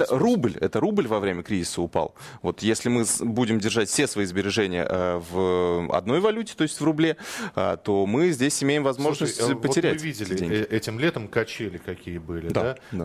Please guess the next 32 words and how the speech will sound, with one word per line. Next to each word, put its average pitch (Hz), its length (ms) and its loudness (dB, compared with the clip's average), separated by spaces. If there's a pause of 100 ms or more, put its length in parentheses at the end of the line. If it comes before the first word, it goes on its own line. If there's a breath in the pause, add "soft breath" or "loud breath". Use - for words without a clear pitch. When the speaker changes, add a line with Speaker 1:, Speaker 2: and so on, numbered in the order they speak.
Speaker 2:
От - 120 -20
тридцати 113 560 -4
до 120 140 -2
тридцати 95 400 -4
двух, 151 600 0
снова 107 280 -2
к - 80 -16
тридцати, 120 580 0
снова 120 300 -2
на 110 100 0
тридцать - 300 -2
один. 165 280 0 (380 loud breath)
Слушай, - 220 -2 (380 loud breath)
так 160 140 2
хочется - 260 -2
сказать, 110 180 -2
доллар, 113 280 2
ты 143 120 0
либо 156 240 0
туда, 165 260 2
либо 160 220 0
сюда. 131 320 0
Туда, 135 300 2
вот 135 80 -4
сю-, - 180 -2
сюда, 180 400 4
вот 147 160 -4
так. 110 220 0
Вот 120 180 -4
не 147 140 -2
надо 117 260 0
уже. 98 200 -8